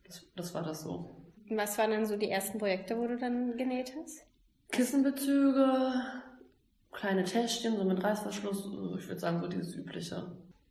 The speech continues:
Speaker 1: Ja. Und dann hab ich mich hier so nach und nach mal in Kleidung nähen getraut, weil ich da echt immer nur so ein paar Teile pro Jahr hab. Also ich nehme mir schon seit langem vor, viel mehr Kleidung selbst zu nähen, aber, ähm, dann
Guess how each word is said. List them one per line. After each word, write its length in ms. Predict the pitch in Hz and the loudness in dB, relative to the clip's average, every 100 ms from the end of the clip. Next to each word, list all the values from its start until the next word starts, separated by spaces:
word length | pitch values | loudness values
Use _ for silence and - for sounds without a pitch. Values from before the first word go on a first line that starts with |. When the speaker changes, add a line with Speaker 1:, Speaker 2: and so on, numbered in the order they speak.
| _ - | _ -4
Speaker 1:
Ja. 200 | 104 - - - - - - - - - | -4 -4 -14 -18 -14 -12 -12 -16 -18 -10
Und 100 | - | -2
dann 240 | 175 175 175 | 0 2 2
hab 120 | 175 | 0
ich 100 | 180 | -2
mich 120 | 185 | -6
hier 100 | 185 | -6
so 340 | 180 175 - - - - - | -6 -4 -6 -8 -14 -16 -4
nach 340 | 185 214 262 208 | 2 4 4 2
und 100 | 196 | 4
nach 240 | 202 202 | 6 6
mal 80 | 208 | 2
in 80 | 196 | 0
Kleidung 320 | 190 202 208 | 2 2 2
nähen 200 | 208 196 | 4 4
getraut, 680 | 190 180 196 208 233 - - | 4 4 6 8 6 2 2
weil 140 | 196 190 | 6 6
ich 60 | |
da 80 | - | 6
echt 360 | - - - - - - - - - | 4 4 2 -4 -8 -10 -12 -16 0
immer 200 | 190 185 | 4 8
nur 120 | 185 | 8
so 120 | 180 | 6
ein 60 | 185 | 4
paar 160 | 202 196 | 6 6
Teile 260 | 185 180 | 6 6
pro 200 | 180 175 | 4 4
Jahr 220 | 170 165 | 6 8
hab. 180 | 165 151 | 6 4
Also 180 | - 160 | 4 2
ich 100 | 170 | 2
nehme 160 | 185 202 | 4 4
mir 40 | |
schon 120 | 202 | 4
seit 120 | 170 165 | 4 6
langem 280 | 180 214 | 6 6
vor, 340 | 208 196 190 - | 4 6 6 4
viel 80 | 190 | 0
mehr 160 | 180 175 | 0 0
Kleidung 380 | 190 175 170 | 0 2 2
selbst 240 | 175 180 - | 2 2 2
zu 80 | 190 | 2
nähen, 340 | 180 180 180 | 2 4 2
aber, 420 | 165 160 160 156 143 | 2 2 2 2 0
ähm, 360 | 151 151 151 - - - - - - | 0 0 -2 -6 -12 -16 -20 -20 -8
dann 160 | 170 | -6